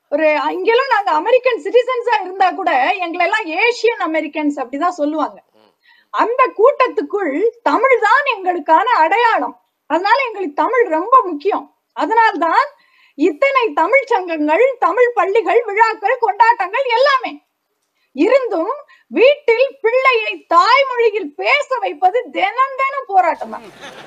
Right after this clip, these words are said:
"நீ தமிழை பேசு, தமிழை பேசு" நினைவுபடுத்திக்கிட்டே இருக்க வேண்டியிருக்கு. அதுவே பெரிய சவால் தானே.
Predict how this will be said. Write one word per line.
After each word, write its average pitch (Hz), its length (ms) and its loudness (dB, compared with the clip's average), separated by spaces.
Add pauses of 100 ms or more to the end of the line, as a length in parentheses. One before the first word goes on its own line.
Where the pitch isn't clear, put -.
"நீ 339 220 -2
தமிழை 480 380 0
பேசு, 311 420 -4
தமிழை 494 340 2
பேசு" 370 280 -6
நினைவுபடுத்திக்கிட்டே 508 920 2
இருக்க 427 200 -6
வேண்டியிருக்கு. 349 400 -6
அதுவே 466 340 0
பெரிய 415 300 -8
சவால் 339 300 0
தானே. 254 320 -4